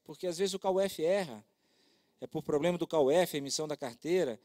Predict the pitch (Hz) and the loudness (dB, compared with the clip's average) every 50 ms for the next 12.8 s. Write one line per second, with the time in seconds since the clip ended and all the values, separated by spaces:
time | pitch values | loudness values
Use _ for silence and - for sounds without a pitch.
0 | _ _ _ _ _ - 127 147 156 147 - 165 151 160 165 - 180 175 175 170 | _ _ _ _ _ -2 0 0 0 2 2 4 4 4 2 0 -2 -4 -2 0
1 | 175 170 - 175 - 180 175 - - 180 175 170 175 - 175 143 135 165 190 180 | -2 -2 -2 -4 -4 -4 -4 -2 -2 -2 -2 -4 0 0 0 2 4 4 2 2
2 | - 180 - 160 156 - 165 165 165 147 160 156 156 165 160 165 165 - 170 175 | 2 -2 -4 -6 -6 -4 -4 -4 -4 -6 -4 -2 -2 -2 -2 -4 -8 -8 -8 -6
3 | 160 - - 180 160 135 123 113 101 107 - - 110 107 - 120 123 135 156 165 | -6 -4 -4 -4 -2 -2 -2 -2 -4 -8 -12 -12 -12 -10 -8 -6 -4 -4 -4 -6
4 | - - 143 156 147 165 165 175 - 190 170 - - 127 117 104 98 101 _ _ | -2 -2 -2 0 0 -2 -4 -4 -6 -8 -10 -6 -4 -2 -2 -2 -4 -8 _ _
5 | _ _ _ _ _ _ _ _ _ _ _ _ _ _ _ _ _ _ _ _ | _ _ _ _ _ _ _ _ _ _ _ _ _ _ _ _ _ _ _ _
6 | _ _ _ _ _ _ _ _ _ _ _ _ _ _ _ _ _ _ 90 95 | _ _ _ _ _ _ _ _ _ _ _ _ _ _ _ _ _ _ -20 -18
7 | - - 113 107 120 117 117 113 - 131 139 147 156 151 - - 135 - - 143 | -12 -12 -8 -8 -6 -6 -6 -6 -6 -6 -8 -8 -8 -6 -4 -2 -2 -2 -2 -6
8 | 127 - 135 127 131 131 120 123 127 143 165 165 151 135 120 123 - - 139 147 | -4 0 2 2 2 2 0 -2 -2 0 0 0 -2 -4 -10 -12 -12 -12 -12 -12
9 | 131 113 110 110 110 113 - 131 127 120 110 113 127 151 160 - - - _ _ | -10 -12 -12 -12 -12 -10 -6 -2 0 0 0 0 -2 -2 -4 -8 -14 -18 _ _
10 | _ - _ _ - 123 127 135 135 123 113 - 135 139 151 - 123 120 139 156 | _ -20 _ _ -6 -4 -4 -4 -2 -4 -4 -2 -4 -4 -6 -8 -2 0 2 2
11 | 180 170 - - 156 131 - - - 139 147 - 131 131 131 123 120 113 117 127 | 2 0 -2 -6 -6 -4 -4 -2 -2 -2 -4 -4 -6 -8 -6 -6 -6 -6 -4 -6
12 | 135 127 131 120 120 131 143 147 147 127 113 110 101 - - - | -6 -6 -6 -2 0 0 0 0 -2 -6 -6 -6 -6 -8 -12 -14